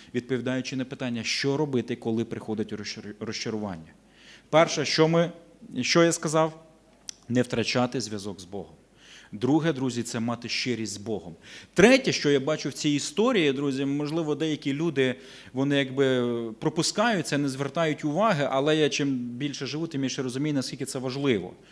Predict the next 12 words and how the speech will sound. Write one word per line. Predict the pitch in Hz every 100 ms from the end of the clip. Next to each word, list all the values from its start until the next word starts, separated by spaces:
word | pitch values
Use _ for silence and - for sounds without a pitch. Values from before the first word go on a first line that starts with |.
| - - - - -
От. | 120 113 98 - 110
Це, | - 175 160
друзі, | 135 151 139
треба | 135 156 143 135
відпочивати. | 123 127 - 123 - 98 78 - - - _ _ _ _ _ _ _ _ _ _ -
Я | 123
ще | -
раз | 151 143
хочу | 147 135
це | 127
повторити. | 127 - 123 98 - 110 - 403 - - - - 247
Е. | 127 110 110 113